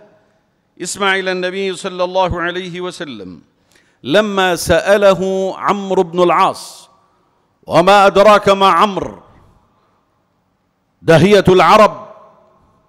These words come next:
ورجل من عمالقة الرجال في الإسلام، يسأل النبي صلى الله عليه وسلم: "يا رسول الله"، صلى الله عليه وسلم،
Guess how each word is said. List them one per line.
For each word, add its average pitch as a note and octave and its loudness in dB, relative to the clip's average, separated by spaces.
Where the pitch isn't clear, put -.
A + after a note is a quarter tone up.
ورجل F3 0
من E3 2
عمالقة E3+ 4
الرجال D#3 2
في C#3+ -2
الإسلام، A#2+ -2
يسأل E3+ -4
النبي C3+ -2
صلى B2 -6
الله B2 -10
عليه A#2+ -16
وسلم: A2 -20
"يا G#3+ 6
رسول F3 0
الله"، C#3 2
صلى G#2 -20
الله G#2 -12
عليه G2 -14
وسلم، F2 -18